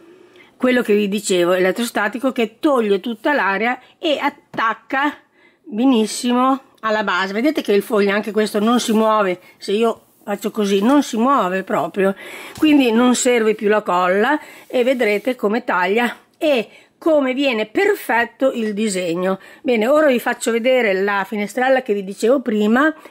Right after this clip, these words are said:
per continuare e poi andare al taglio. Bene, ora che vi ho fatto vedere come si, eh,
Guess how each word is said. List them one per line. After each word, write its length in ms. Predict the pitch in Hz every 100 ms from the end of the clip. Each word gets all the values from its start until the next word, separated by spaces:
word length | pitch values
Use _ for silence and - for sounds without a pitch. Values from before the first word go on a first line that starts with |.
| -
per 180 | 214 208
continuare 920 | 254 294 330 294 175 165 175 226 -
e 140 | 240
poi 300 | 240 214 208 -
andare 380 | 226 185 180
al 140 | 185 180
taglio. 440 | 156 147 175 185 - _ _ _ _ _ _ - - - - - - - - - - - - - - - - - - - - - - - - - - - - - - - - - - - - - - -
Bene, 400 | 285 226 185 180 - - - -
ora 500 | 311 330 370 415 -
che 180 | - 233
vi 120 | 247
ho 200 | 247 208
fatto 320 | 202 208 220
vedere 520 | 233 233 285 320 277
come 460 | - 233 247 233 208
si, 500 | 196 - 226 240 233
eh, 920 | 220 196 180 180 170 165 165 165 156